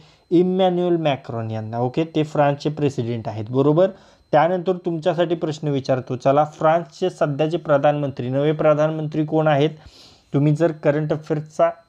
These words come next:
रेग्युलर अभ्यास करत असाल तर या प्रश्नाचे उत्तर तुम्हाला नक्की येणार आहे, तुम्हाला कमेंट बॉक्समध्ये सांगायचं आहे आणि ते उत्तर मी तुम्हाला पुढे सांगणार आहे, हे लक्षात ठेवा.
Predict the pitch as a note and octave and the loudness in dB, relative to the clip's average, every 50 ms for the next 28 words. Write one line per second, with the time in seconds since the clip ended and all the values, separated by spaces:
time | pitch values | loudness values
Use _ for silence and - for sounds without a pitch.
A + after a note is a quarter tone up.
0 | _ _ C3+ C3+ C#3 C3+ C#3 D3 D3 D3+ D3 C#3 C3+ B2+ B2 - - - D3+ C#3 | _ _ 0 2 2 2 2 2 4 2 2 2 0 0 0 -2 0 -4 -4 -2
1 | C#3+ C3+ C#3 C#3 C3+ C#3+ C3+ C3+ C3+ C#3+ C3+ C#3 C#3 C#3 C#3 C#3 C3 - - C#3+ | 0 0 0 0 2 0 -2 0 -2 -2 0 0 0 0 0 -4 -8 -8 -8 -8
2 | C3+ C3 C3+ C3+ C3 - C#3 C3 C3 - C#3 C#3 C#3+ C#3+ D3 D3+ D3+ D3+ - - | -6 -4 -6 -6 -4 -4 -6 -6 -4 -4 -2 0 2 2 2 0 -2 -4 -6 -2
3 | D#3 D3+ D3 D3 D3 D#3+ F3 E3+ - D3+ C#3+ C#3+ C#3+ D3+ D3+ D#3+ F3 - _ _ | -2 -2 0 0 0 0 -2 -4 -6 -4 0 0 2 2 0 -2 -4 -10 _ _
4 | _ _ - D3+ D#3+ D#3+ D#3+ E3 E3 D#3+ - D#3+ D3+ D3 D3 C#3 D3 C3 B2 A#2+ | _ _ 0 0 2 2 2 2 0 0 0 -2 0 0 0 0 -2 -2 -2 -4
5 | A#2+ A#2 A#2 - - D#3+ - _ _ _ _ _ _ _ _ - A#2+ B2 C3 D#3+ | -6 -8 -8 -12 -16 -20 -20 _ _ _ _ _ _ _ _ -2 0 2 2 2
6 | D#3+ D#3 - - D#3 D#3 D#3+ F3 F#3 F3 F3 C#3+ C3+ - - D3+ C#3+ D3 D3+ D3 | 0 -2 -4 0 2 2 2 2 0 -2 -6 -6 -6 -6 -6 -4 -2 -2 -2 -2
7 | D#3 D3 D3 D3+ D3+ D#3 - D3+ D3+ D3+ D3+ - D3+ C#3+ C3 C3 B2+ B2 A2+ A#2+ | -2 0 2 2 0 0 0 0 0 2 2 0 -2 0 -2 -4 -4 -4 -2 0
8 | C3+ C#3+ C#3 C#3 - C#3 B2+ - A2+ G#2+ G#2+ | 0 0 -2 -2 -6 -8 -8 -8 -10 -12 -12